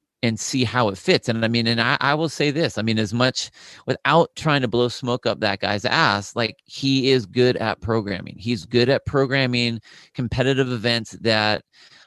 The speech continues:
um, are trying to get a particular response. And every time we've gone through the games, for the most part, he's pretty much hit the mark. There's been a couple testing years that you can kinda see, but,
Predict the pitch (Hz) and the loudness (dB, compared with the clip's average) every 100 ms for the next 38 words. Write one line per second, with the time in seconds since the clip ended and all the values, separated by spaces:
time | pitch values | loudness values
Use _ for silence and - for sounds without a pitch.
0 | - 110 110 107 104 - 110 - 131 127 | -4 -2 0 0 0 0 -2 0 0 0
1 | 123 117 120 - - 131 127 113 101 - | 0 0 0 0 -4 -4 -2 -2 -2 -2
2 | - 110 92 101 117 139 135 123 107 123 | 0 0 0 -2 -2 -2 -2 -2 -2 0
3 | 117 104 117 101 - 143 127 90 - - | 0 -2 -6 -6 -4 -2 -2 -6 -10 -6
4 | 120 104 110 120 - 156 151 110 - - | -4 -2 -2 -4 -4 0 2 2 -2 -16
5 | - _ 107 - 208 226 147 - - 98 | -20 _ -10 -4 -2 0 0 -2 -2 -2
6 | 113 101 - - 143 185 175 175 165 - | 0 -2 -4 -10 -4 -4 0 -2 -2 0
7 | 139 - 131 110 107 107 117 113 107 113 | 0 0 -2 0 -2 -2 -4 -6 -6 -8
8 | 98 - 101 92 101 - - - - - | -8 -8 -8 -8 -10 -16 -20 -20 -10 2
9 | 123 117 | 2 2